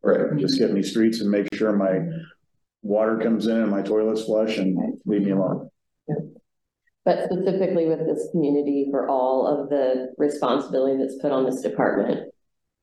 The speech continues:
Speaker 3: I think that's why I would say
Speaker 1: Yeah.
Speaker 3: it's, there's a lot of asks of this department that expand what I would traditionally call the scope of Parks and Recreation.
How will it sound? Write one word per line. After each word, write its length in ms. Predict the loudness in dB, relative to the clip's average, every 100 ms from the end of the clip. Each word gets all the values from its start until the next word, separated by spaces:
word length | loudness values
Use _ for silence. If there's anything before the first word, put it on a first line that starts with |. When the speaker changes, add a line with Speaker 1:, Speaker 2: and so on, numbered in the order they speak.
| _ -4
Speaker 3:
I 60 |
think 260 | 0 0 0
that's 300 | -2 -2 -2
why 140 | -2
I 180 | 0 0
would 160 | 0 -2
say 560 | 0 0 2 0 -2 -4
Speaker 1:
Yeah. 300 | 2 2 2 -4 -10 _
Speaker 3:
it's, 420 | 4 4 2 -6 -14 _ _ _ _ _ _ _ _ _
there's 260 | 0 0 4
a 60 | 4
lot 260 | 4 4
of 100 | 2
asks 540 | 0 0 0 -2 -6 -2
of 240 | 2 2
this 180 | 2 0
department 720 | -2 0 2 2 2 -2 -8 _ _ -8 0
that 340 | 2 2 -4 -14 _ -6
expand 720 | 0 0 0 -2 0 2 2
what 120 | 2
I 140 | 2 0
would 140 | 0
traditionally 460 | 0 0 0 0 0
call 200 | -2 -2
the 80 |
scope 300 | 0 0 2
of 160 | -2 -2
Parks 240 | -2 -2 -2
and 80 |
Recreation. 520 | -2 0 0 0 -2